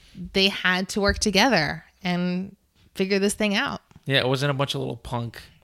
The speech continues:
Speaker 2: kids complaining about the fact that they didn't have a cell phone signal.
Speaker 1: Yeah. We
Speaker 2: It
Speaker 1: sound
Speaker 2: was
Speaker 1: old, sorry.
Speaker 2: I know, sorry. But, I mean, they couldn't, they couldn't have made that in this day and age. And I think, you know, I think as fondly as people when we were growing back,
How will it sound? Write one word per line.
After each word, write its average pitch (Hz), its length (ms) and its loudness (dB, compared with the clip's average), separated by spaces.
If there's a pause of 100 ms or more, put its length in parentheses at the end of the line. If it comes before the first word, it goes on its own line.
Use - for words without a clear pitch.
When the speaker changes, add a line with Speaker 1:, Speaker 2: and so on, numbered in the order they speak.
(180)
Speaker 2:
kids 110 600 -2 (600)
complaining 127 460 -2
about 123 240 2
the 123 80 -8
fact 120 380 -4
that 113 120 -8
they 120 100 -4
didn't 117 160 -6
have 131 140 -4
a 120 40 -4
cell 110 240 -4
phone 107 200 -8
signal. 107 440 -10 (440)
Speaker 1:
Yeah. - 220 -18 (200)
We 240 140 4
Speaker 2:
It - 40 4
Speaker 1:
sound 185 220 4
Speaker 2:
was 160 80 0
Speaker 1:
old, 151 220 -6
sorry. 151 360 -4
Speaker 2:
I 120 120 0
know, 110 180 -2
sorry. 107 380 -4 (140)
But, 131 260 2 (640)
I 131 40 -6
mean, 135 140 0
they 135 100 4
couldn't, 127 440 -2
they 113 100 -2
couldn't 113 220 -6
have 110 100 -8
made 107 200 -6
that 104 280 -8
in 110 340 -10 (260)
this 156 220 -10
day 107 140 -10
and 104 80 -10
age. 107 200 -10
And 110 100 -10
I 117 80 -8
think, 113 460 -12 (1160)
you 120 120 -6
know, 120 60 0
I 123 80 0
think 135 260 -2
as 120 200 -2
fondly 127 500 -2
as 117 120 -6
people 117 340 -8
when 113 180 -8
we 117 60 -8
were 117 80 -10
growing 113 340 -6
back, 120 400 -8